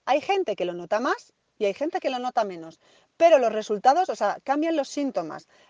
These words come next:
pero el resultado también es el mismo para, para ambos casos, tengas el síntoma o no. Entonces, eh, para mí una alimentación equilibrada, como hemos dicho el otro día, es aquella que se basa en una variedad suficiente de alimentos,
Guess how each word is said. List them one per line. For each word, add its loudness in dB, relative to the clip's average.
pero 4
el 0
resultado 2
también -2
es -6
el -6
mismo -4
para, 0
para 0
ambos -6
casos, -16
tengas -2
el -4
síntoma -6
o -10
no. -12
Entonces, 6
eh, 6
para 8
mí 4
una 6
alimentación 2
equilibrada, 4
como -2
hemos -4
dicho -4
el 0
otro 0
día, 6
es -4
aquella 0
que -6
se -2
basa 0
en 4
una 4
variedad 6
suficiente -2
de 10
alimentos, 0